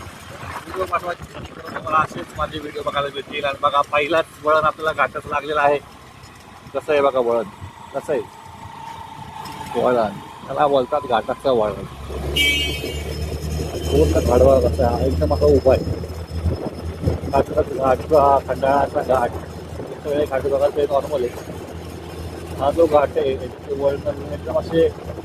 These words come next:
U-turn, आगे U-turn त्याला आहे. एकदम असे उभे आहेत.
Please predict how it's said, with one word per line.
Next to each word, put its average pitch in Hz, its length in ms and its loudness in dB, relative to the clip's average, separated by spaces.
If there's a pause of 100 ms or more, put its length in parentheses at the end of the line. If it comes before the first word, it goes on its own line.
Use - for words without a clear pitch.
(720)
U-turn, 185 360 6 (540)
आगे 170 180 4
U-turn 190 420 6
त्याला 123 180 -10
आहे. 110 120 -12 (2500)
एकदम 170 300 2
असे 165 260 -4 (180)
उभे 180 180 -2
आहेत. 160 160 0